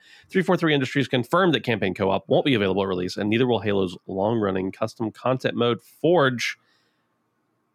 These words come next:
They're planning it for season two, apparently, according to their press release. Uh, is this a big deal? Like, we've talked, we've been pretty critical and pretty hyped about Halo Infinite on this show.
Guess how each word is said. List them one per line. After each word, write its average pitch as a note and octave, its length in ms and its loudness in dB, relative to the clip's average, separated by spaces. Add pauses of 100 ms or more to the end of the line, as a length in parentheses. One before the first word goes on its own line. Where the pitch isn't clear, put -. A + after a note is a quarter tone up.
(120)
They're A#2 100 0
planning C3+ 300 2
it - 60 -6
for G2+ 100 -4
season G2+ 280 -4
two, - 240 -4 (220)
apparently, F#2 560 -6
according G2 400 -4
to F2+ 440 -6
their F2+ 280 -6 (120)
press - 260 -10
release. G2+ 420 -10 (1300)
Uh, C#3+ 60 -12 (120)
is D#3 200 0
this A3 180 2
a F#4 60 4
big F3 480 0
deal? C#3+ 560 2
Like, C#3 160 2
we've F3 180 2
talked, - 300 0
we've D#3 260 2
been E3 180 2
pretty A#2+ 300 -2
critical A#2 540 0
and B2+ 200 0
pretty A#2+ 200 -2
hyped - 260 -4
about F#2 320 -6
Halo G2 300 -6
Infinite F#2+ 400 -6
on F#2 160 -8
this F#2 120 -8
show. - 360 -8